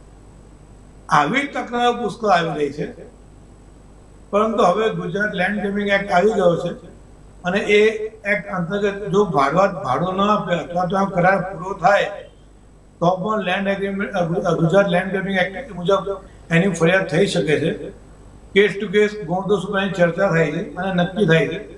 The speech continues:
એફ આઈ આર થાય છે અને નેવું દિવસ પછી હેન્ડ ઓવર આપી દેવું પડે છે અથવા જેલ કરવી પડે છે અથવા સજા પણ થાય છે. તો એક આવા કેસ અમે પુષ્કળ ફેસ કરી રહ્યા છે કે ફ્લેટ ભાડે આપ્યો, ફ્લેટ ખાલી ના કર્યો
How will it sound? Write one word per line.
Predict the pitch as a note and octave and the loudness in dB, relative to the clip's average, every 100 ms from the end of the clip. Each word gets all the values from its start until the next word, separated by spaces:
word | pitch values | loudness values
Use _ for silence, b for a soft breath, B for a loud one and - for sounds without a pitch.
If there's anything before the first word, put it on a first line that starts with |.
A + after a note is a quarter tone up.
| - - - F3+ | -20 -20 -2 2
એફ | F3 F#3 | 4 4
આઈ | G3+ | 4
આર | F#3 | 2
થાય | D#3 D3 | -2 -4
છે | E3 A3 - - - - - - | -6 -10 -12 -20 -20 -20 -20 -10
અને | E3+ G3 | -8 -6
નેવું | F#3 G3+ G3+ | -2 -2 0
દિવસ | G3 G3+ F#3 | 0 0 2
પછી | F3 F3+ F#3+ | 2 2 0
હેન્ડ | F3+ F#3+ | 0 0
ઓવર | F3+ F#3+ | 0 2
આપી | E3+ E3+ | 2 2
દેવું | F#3 F3+ | 0 0
પડે | F#3+ F#3+ | 0 0
છે | G3 | 2
અથવા | G3 | 2
જેલ | F3 D#3+ | 4 4
કરવી | F3 D#3+ F#3 F3 | 4 2 -4 -4
પડે | F#3 G3 | -2 -2
છે | |
અથવા | F3 G3 | 2 0
સજા | F#3+ G#3+ | 4 4
પણ | G#3+ F3+ | 4 0
થાય | C#3+ | -4
છે. | C3+ C#3+ - - - - - - D#3+ | -6 -12 -18 -20 -20 -20 -20 -16 -2
તો | D#3 | 2
એક | B3+ B3 - | 2 0 -6
આવા | E3 C#3+ A3+ B3 - | -4 2 2 2 -4
કેસ | A#3 A3 | -6 -6
અમે | A3+ G#3+ A#3 | -6 -6 -6
પુષ્કળ | A#3 - G#3 - G#3+ A3+ | -6 -4 -4 -2 0 2
ફેસ | A3+ F#3 F3 | 2 -2 -2
કરી | E3+ E3 | 0 2
રહ્યા | D#3+ D3+ | 4 2
છે | D#3 G#3 - - - - - - - | 0 -4 -6 -14 -16 -20 -20 -20 -4
કે | G3 G#3+ G#3+ G3+ | 2 2 0 -4
ફ્લેટ | - D#3+ F#3+ G#3+ | -6 2 2 2
ભાડે | - G#3+ G#3 | 0 0 -2
આપ્યો, | G#3 G#3+ G#3+ | -6 -6 -8
ફ્લેટ | F3+ F#3+ F#3 - | -6 -8 -6 -4
ખાલી | D3+ F3 | -2 -2
ના | F#3+ | -6
કર્યો | F#3 G3+ A3 G#3 | -6 -6 -6 -8